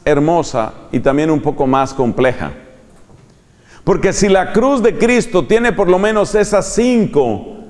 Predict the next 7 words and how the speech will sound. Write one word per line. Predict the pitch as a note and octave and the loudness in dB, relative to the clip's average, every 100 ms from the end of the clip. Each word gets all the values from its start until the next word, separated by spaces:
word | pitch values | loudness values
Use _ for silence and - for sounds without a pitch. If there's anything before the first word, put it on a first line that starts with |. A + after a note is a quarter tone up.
| - - - _ | -20 -20 -20 _
esas | C#3+ E3+ G3+ | -2 0 0
cinco | - A#3+ B3+ F#3+ G3 | 2 2 2 2 0
expresiones | D3+ - D#3+ D3 F#3 G3 F#3+ D#3 - | 0 -2 -2 2 2 2 2 0 0
que | D3 | 0
ya | D#3+ | 2
hemos | F3 E3 C3 | 2 0 2
dicho | F3+ C#3 - A2+ | 0 0 0 0